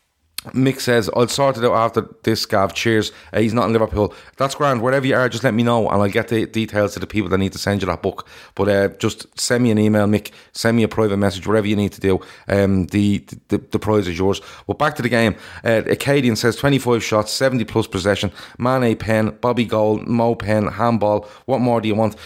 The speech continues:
Yeah, it, it, look, it is, but that's where it comes to one of these days. It's just, you know, the, the Firmino one,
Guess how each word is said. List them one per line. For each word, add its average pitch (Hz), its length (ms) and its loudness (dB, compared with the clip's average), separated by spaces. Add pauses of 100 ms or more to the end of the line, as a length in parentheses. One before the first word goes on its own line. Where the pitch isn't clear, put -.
(100)
Yeah, 127 140 0
it, - 260 -4
it, - 240 -14
look, 143 280 -2 (180)
it 123 120 2
is, 135 240 2
but - 300 -2 (300)
that's 120 220 0
where 123 140 2
it 113 100 0
comes 110 260 0
to 104 100 0
one 104 160 2
of 101 40 2
these 98 200 0
days. 92 440 0
It's - 160 -10
just, - 320 -2 (280)
you 113 100 0
know, 113 180 4
the, - 220 -8 (280)
the 127 60 2
Firmino 151 480 0
one, 127 220 0